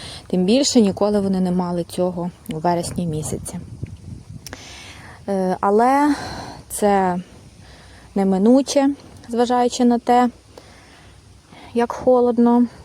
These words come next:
Взагалі рік в цьому році для рослин дуже несприятливий, практично для всіх.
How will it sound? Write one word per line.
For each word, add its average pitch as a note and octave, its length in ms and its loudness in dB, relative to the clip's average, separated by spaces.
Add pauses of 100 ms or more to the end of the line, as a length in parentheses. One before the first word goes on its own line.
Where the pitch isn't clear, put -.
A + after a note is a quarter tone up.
(140)
Взагалі A3 420 2
рік A3+ 200 0
в - 120 -18
цьому F#3 260 -4
році F#3 420 -2 (840)
для F#3+ 200 0
рослин F#3+ 440 -2
дуже F#3 240 -4
несприятливий, G#3+ 960 -2 (1040)
практично F3 560 -4
для F3 140 -2
всіх. A3 500 -4